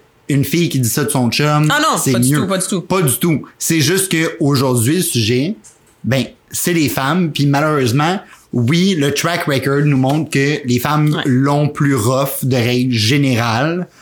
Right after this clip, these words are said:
Speaker 1: dans les, la dernière année du moins. Tu sais, il y a eu plus de cas. C'est pas que c'est plus important
Speaker 2: Non.
Speaker 1: l'un que l'autre, c'est juste que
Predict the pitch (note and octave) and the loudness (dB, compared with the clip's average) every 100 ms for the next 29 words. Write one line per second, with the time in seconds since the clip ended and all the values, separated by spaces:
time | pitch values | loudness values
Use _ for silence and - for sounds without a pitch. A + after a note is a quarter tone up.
0 | - - - - C#3+ C3+ C#3 C3 C#3 C3+ | -20 -20 -12 -4 0 0 2 2 0 0
1 | B2+ C3 C3+ C#3+ C3+ B2+ A#2 B2+ C#3 A2+ | -2 0 2 2 2 2 2 2 2 2
2 | C3+ B2 C3+ D3+ - _ - - - D#3+ | 2 2 2 0 -6 _ -20 -12 -4 0
3 | C3+ B2 D3 D#3 C3 D3+ D3+ D#3+ E3 E3+ | 2 2 2 2 2 0 0 0 2 0
4 | E3+ - - - - D3+ F3+ - C3+ - | -4 -10 -20 -8 -2 0 0 0 0 -2
5 | - C#3+ C3+ C3 B2 B2+ - - C3+ E3 | -2 0 2 0 0 -2 -2 -2 0 0
6 | A#3 - _ D3 C#3+ D3 D3 C#3 A#2+ B2+ | -2 -8 _ -2 0 0 0 0 2 0
7 | F#3 F3+ D3+ C3 D3+ - C#3 C#3 | 0 -2 0 2 2 0 -2 -2